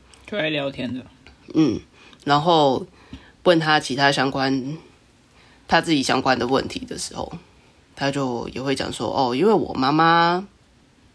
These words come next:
Speaker 2: 我妈妈。”所以最后一整个面试结束后，
Speaker 1: 你们就更了解他妈妈。
Speaker 2: <laughs> 靠背啊。就是大家都会觉得，其实他本人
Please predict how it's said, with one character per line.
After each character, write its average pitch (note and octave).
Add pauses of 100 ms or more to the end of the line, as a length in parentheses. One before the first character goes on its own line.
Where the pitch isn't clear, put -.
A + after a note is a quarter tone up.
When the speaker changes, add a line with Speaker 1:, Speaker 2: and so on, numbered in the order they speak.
(420)
Speaker 2:
我 C#3
妈 C#3
妈。” E3 (640)
所 G#3
以 A3 (880)
最 C4+
后 B3
一 A#3
整 C#3
个 C3+
面 F#3
试 E3+ (200)
结 C3
束 D#3+
后， D3+ (340)
Speaker 1:
你 D3+
们 D#3
就 D#3+
更 D#3
了 C3+
解 -
他 B2+
妈 B2
妈。 - (440)
Speaker 2:
<laughs> -
靠 A#3
背 G#3
啊。 - (800)
就 A#3+
是 C#4 (260)
大 G#3
家 G3+
都 G#3
会 G#3+
觉 C3+
得， C#3 (920)
其 C4
实 C#4+ (140)
他 B3
本 C3
人 B2+